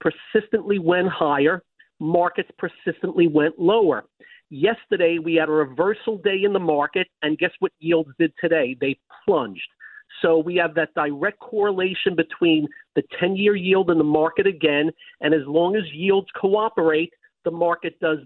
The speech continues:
better. Just keep in mind, though, we remain at what we call this range-bound mess that, uh, it's like ping pong back and forth, and the job is to selectively find, uh, the great leadership in the market. There's not much,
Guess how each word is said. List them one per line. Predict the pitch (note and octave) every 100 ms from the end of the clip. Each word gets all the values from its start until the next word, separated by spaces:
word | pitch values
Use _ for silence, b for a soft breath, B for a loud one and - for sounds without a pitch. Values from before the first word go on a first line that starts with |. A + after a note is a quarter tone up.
| B2
better. | D#3 C3 A#2 b _
Just | E3 - -
keep | G3+
in | G#3 F#3+
mind, | F#3+ F3 G#3+ E3
though, | D#3+ D#3 D3+ b b
we | E3+ F3
remain | F3 F3 F3+ F3+ F3+ E3+
at | F3 F3+ A#2
what | F3 -
we | F3
call | - F3+ E3+
this | E3 D3+
range-bound | C3+ D3 G3 G#3+ D#3+ F3+ F3 F#3 E3+ E3+
mess | F#3 D#3 - - B B -
that, | D#3 D3+ -
uh, | E3 E3+
it's | E3+ F3 F3+ E3+
like | E3 D#3 -
ping | G#3 G3+ F#3
pong | D#3 D#3 C#3
back | D3+ D#3+ -
and | - -
forth, | E3+ D3 E3 - B B -
and | D#3+
the | E3
job | - F3+ F#3 F3+
is | -
to | E3+ D#3 -
selectively | D#3 F3+ - F#3 E3 F3+ -
find, | G#3+ G3+ D#3+ D#3+ D#3 b b b
uh, | D#3+ E3+
the | D3+
great | C#3 E3+ F#3+
leadership | F3 G3+ F#3+ - F3+ E3
in | D#3+
the | D#3
market. | D#3 D#3+ - D#3+
There's | D#3 C#3+
not | D#3+ F3+ F3+
much, | F#3+ A3+ F#3+